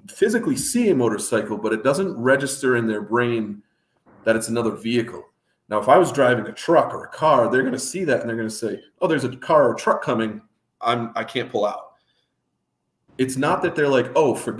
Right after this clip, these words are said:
it's just a bike, I'm gonna cut 'em off." It's just that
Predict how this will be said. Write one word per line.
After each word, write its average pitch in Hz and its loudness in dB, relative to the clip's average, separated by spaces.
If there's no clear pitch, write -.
it's 165 -2
just - -4
a 113 -2
bike, 131 4
I'm 117 -2
gonna 110 -4
cut - 0
'em 107 -6
off." 139 0
It's 120 -4
just - -6
that 113 0